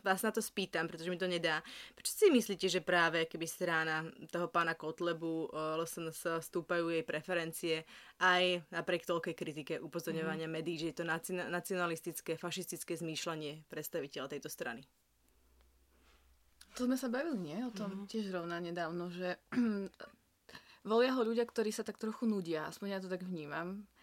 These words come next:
Speaker 3: A, a nevolia ho pre tie jeho skutky alebo to, čo tvrdí, že urobí, ale skôr ho volia, pretože majú rovnaké hodnoty.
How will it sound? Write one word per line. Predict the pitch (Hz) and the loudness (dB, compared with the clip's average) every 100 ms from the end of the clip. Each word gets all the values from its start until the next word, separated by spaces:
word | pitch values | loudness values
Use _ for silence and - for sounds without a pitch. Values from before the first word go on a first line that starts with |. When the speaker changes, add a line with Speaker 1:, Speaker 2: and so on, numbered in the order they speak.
| - - - _ | -20 -20 -20 _
Speaker 3:
A, | 190 190 185 185 185 185 226 - _ _ _ _ _ _ | -4 0 2 2 2 0 -6 -20 _ _ _ _ _ _
a | 214 | 2
nevolia | 214 208 240 240 | 4 4 6 4
ho | 240 | 2
pre | 226 202 | -2 -2
tie | 214 202 | 0 0
jeho | 208 | -2
skutky | - 180 - - 208 | -4 -8 -6 -2 2
alebo | 175 170 165 165 165 165 170 - - | 2 2 0 -2 0 0 -4 -14 -10
to, | - | -8
čo | 190 | -6
tvrdí, | 190 196 185 196 | -4 -2 0 0
že | 175 | 0
urobí, | 175 180 220 226 | 2 2 4 4
ale | 180 | 4
skôr | 185 - 208 | 2 -2 -2
ho | 202 196 190 - - | 2 0 0 -8 -16
volia, | 185 208 214 | -2 2 2
pretože | 202 196 208 202 | 0 -4 -2 -2
majú | 196 196 190 | 0 0 0
rovnaké | 190 190 202 | -2 -4 -6
hodnoty. | 185 170 170 160 - 262 | -6 -4 -4 -6 -6 -6